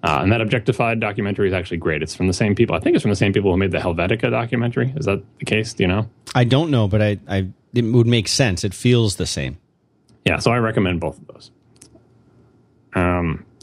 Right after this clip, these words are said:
Speaker 1: Shira Wild sent me a correction when we were talking about,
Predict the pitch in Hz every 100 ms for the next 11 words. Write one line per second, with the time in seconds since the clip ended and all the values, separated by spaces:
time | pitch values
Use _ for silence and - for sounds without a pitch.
0 | - - - 143 123 110 98 107 117 120
1 | - 113 110 110 104 92 104 101 - 107
2 | 104 104 107 92 92 87 104 - 95 87
3 | 90 87 87